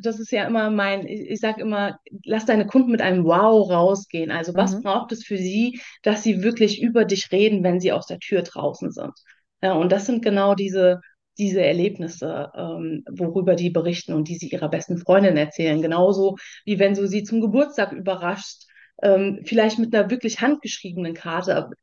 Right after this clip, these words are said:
Speaker 1: Ich meine, ich weiß, das ist alles nur in einem gewissen Rahmen möglich, je
Speaker 2: Mhm.
Speaker 1: nachdem, wie groß du aufgestellt bist.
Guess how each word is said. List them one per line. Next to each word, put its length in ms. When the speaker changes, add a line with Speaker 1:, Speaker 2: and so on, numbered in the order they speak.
Speaker 1:
Ich 120
meine, 260
ich 120
weiß, 240
das 100
ist 140
alles 300
nur 120
in 80
einem 320
gewissen 400
Rahmen 440
möglich, 340
je 80
Speaker 2:
Mhm. 0
Speaker 1:
nachdem, 320
wie 80
groß 280
du 120
aufgestellt 720
bist. 320